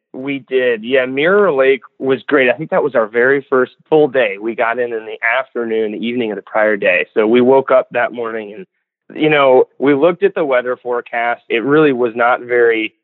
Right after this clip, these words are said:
optimistic. It said rain was likely for most of the morning. But we said, "You know, what the heck? Let's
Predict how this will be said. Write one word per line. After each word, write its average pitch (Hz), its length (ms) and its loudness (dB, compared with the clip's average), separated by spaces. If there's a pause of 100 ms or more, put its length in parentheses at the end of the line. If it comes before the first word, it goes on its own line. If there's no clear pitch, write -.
(340)
optimistic. 98 800 -4
It 104 160 -8
said 120 180 0
rain 120 440 2
was 113 140 2 (120)
likely 110 640 0
for 120 80 -6
most 104 280 -2
of 107 100 -4
the 98 180 0 (200)
morning. 107 520 0 (600)
But 107 300 2
we 104 200 -6
said, 98 140 -4
"You 104 60 -4
know, 107 120 2
what 147 160 2
the 135 80 2
heck? 139 260 2
Let's 127 300 -6